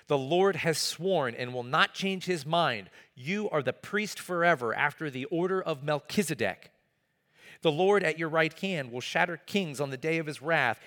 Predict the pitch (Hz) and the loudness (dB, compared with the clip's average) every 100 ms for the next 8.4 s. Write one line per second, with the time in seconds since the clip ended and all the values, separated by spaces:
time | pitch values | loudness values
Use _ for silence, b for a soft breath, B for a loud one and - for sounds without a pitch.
0 | B 185 185 160 143 - - 208 - 165 | B -8 -4 -2 -4 -6 0 2 0 -8
1 | - 160 - 175 180 143 131 135 160 170 | -8 -10 4 4 4 -2 -6 -2 -2 -2
2 | 156 156 151 120 104 - 208 185 151 143 | -2 -2 -2 -8 -14 -4 -4 -2 -4 -4
3 | 131 - - 185 - - 98 - B B | -4 -10 -4 -2 -2 -6 -8 -10 B B
4 | 180 165 151 - 196 180 180 156 B - | -2 0 -2 0 2 2 0 -4 B -8
5 | - 233 156 - 214 202 180 165 156 165 | -2 -2 -2 -2 2 2 2 0 2 2
6 | 165 165 170 143 160 147 139 - 165 180 | 2 0 -2 -2 -8 -8 -10 -6 -6 -6
7 | - 160 147 117 170 151 - 143 147 147 | -8 -10 -10 -4 -2 -2 -2 -2 -2 0
8 | 147 123 147 151 | 0 2 0 0